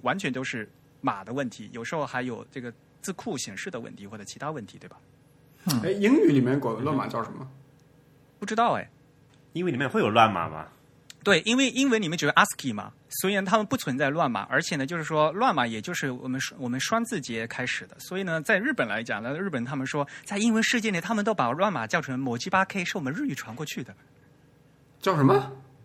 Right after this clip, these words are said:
Speaker 1: <laughs> 因为日语叫摩基八K，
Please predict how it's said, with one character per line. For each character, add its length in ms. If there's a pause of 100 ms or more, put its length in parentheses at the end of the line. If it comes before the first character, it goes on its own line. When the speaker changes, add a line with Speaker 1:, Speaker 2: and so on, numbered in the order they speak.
(140)
Speaker 1:
<laughs> 1400
因 100
为 80
日 220
语 160
叫 280
摩 180
基 160
八 140
K， 280